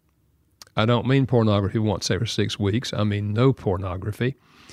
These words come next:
because pornography is an unreal world. It denigrates women.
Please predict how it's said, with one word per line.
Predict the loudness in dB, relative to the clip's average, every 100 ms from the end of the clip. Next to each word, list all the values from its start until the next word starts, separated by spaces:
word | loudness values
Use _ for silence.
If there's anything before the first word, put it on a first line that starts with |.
| -20 _
because | -6 -4 0 0 0
pornography | 2 4 4 4 2 0 -2 0
is | -2 -2
an | -4
unreal | 0 2 2 2 4 2 0
world. | -2 -2 0 0 -2 -10 _ _ _ _ _
It | -4 -2
denigrates | 2 4 4 2 0 -2 -4
women. | -6 -4 -4 -6